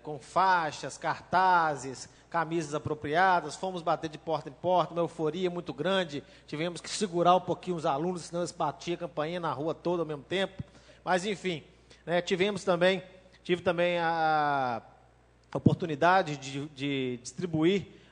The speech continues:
né, o jornal Tá na Cara, que a sua, sua capa, já,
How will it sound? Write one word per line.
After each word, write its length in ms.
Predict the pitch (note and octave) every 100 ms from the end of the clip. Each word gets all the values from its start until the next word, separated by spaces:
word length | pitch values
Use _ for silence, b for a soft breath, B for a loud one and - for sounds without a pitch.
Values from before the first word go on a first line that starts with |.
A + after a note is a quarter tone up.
| -
né, 80 |
o 60 | D#3
jornal 300 | D3 D3 D#3
Tá 120 | D#3
na 120 | D#3
Cara, 480 | C3+ - F3+ F3+ C#3+
que 160 | A#2 D#3
a 40 |
sua, 240 | C#3+ D3+ B2+ - -
sua 200 | - D3+
capa, 500 | - G3 F3 F3 C3
já, 260 | D3+ D3